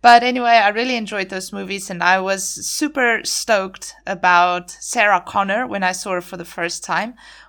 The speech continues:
What a great action heroine, and I've talked about her in previous episodes too. I think the first few episodes of this podcast. So if you're interested in Sarah Connor, there's definitely,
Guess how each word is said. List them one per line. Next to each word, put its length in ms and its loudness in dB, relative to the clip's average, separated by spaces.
What 140 6
a 60 0
great 260 0
action 380 -2
heroine, 580 -4
and 260 -2
I've 160 -2
talked 300 -12
about 340 0
her 240 2
in 160 -4
previous 400 -12
episodes 600 -8
too. 480 -6
I 180 -4
think 460 -10
the 80 -12
first 320 -10
few 160 -8
episodes 600 -6
of 220 -6
this 180 -10
podcast. 680 -12
So 460 0
if 140 -8
you're 100 0
interested 420 -6
in 260 -6
Sarah 420 0
Connor, 520 0
there's 260 -6
definitely, 720 -8